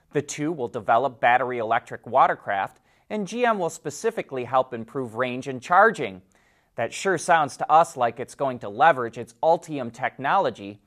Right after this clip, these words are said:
which is going to help G M gain greater scale in its race to bring down cost.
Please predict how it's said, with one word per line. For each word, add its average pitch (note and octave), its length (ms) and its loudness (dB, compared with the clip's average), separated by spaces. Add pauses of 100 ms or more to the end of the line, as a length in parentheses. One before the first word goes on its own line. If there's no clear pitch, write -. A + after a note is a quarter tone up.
(300)
which C#3 180 -4
is B2+ 140 -8
going C3+ 240 -2
to - 80 -6
help B2 280 0
G C3 200 -4
M A#2 160 -2
gain B2 260 -6
greater A#2+ 360 -6
scale B2 720 0
in D3 120 -6
its A#2+ 200 -8
race A#2+ 340 -4
to - 100 -8
bring A#2 300 -6
down B2 240 2
cost. G#2+ 680 0